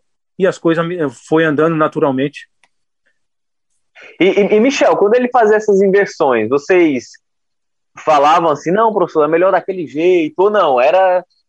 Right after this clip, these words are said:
Speaker 2: todo mundo calado?
Speaker 1: Assim, então, às vezes a gente tem que conhecer o lado do treinador. Tem treinador que não dá oportunidade do atleta falar, né?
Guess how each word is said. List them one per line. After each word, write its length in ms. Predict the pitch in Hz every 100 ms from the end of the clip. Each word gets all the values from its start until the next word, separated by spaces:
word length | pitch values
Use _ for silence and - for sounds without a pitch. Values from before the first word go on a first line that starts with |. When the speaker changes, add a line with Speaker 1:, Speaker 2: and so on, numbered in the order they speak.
| _
Speaker 2:
todo 220 | 202 247
mundo 180 | 220 214
calado? 480 | 220 190 139 92 92 _ _ _ _ _ _ _ - - _ _ _ _
Speaker 1:
Assim, 260 | 180 175 196
então, 300 | 156 151 147
às 160 | 143
vezes 220 | 131 190 190
a 60 |
gente 220 | 165 180 -
tem 100 | -
que 60 |
conhecer 300 | 190 170 -
o 80 | 175
lado 260 | 175 175 170
do 140 | -
treinador. 460 | 175 165 156 131 131
Tem 140 | 147
treinador 360 | - 160 143 156
que 160 | 156
não 200 | 156 160
dá 100 | 151
oportunidade 720 | 156 156 151 160 151 143 143
do 120 | 139 151
atleta 420 | - 135 139 143
falar, 380 | - 151 117 117
né? 140 | 131